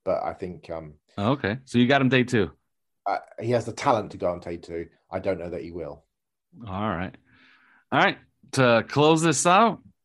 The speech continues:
Speaker 2: we're gonna do something a little bit different here.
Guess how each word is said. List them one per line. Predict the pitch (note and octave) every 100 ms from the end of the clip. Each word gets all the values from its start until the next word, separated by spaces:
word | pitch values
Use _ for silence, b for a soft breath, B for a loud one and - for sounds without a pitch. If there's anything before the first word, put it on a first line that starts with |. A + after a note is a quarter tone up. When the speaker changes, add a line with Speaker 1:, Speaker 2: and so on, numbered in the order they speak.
| _ _ -
Speaker 2:
we're | D3+ D#3+
gonna | E3+
do | D3+ D3
something | C3+ D3 C3+
a | B2
little | B2 B2
bit | G#2+ F#2
different | A2+ - G#2
here. | G2 G2+ G2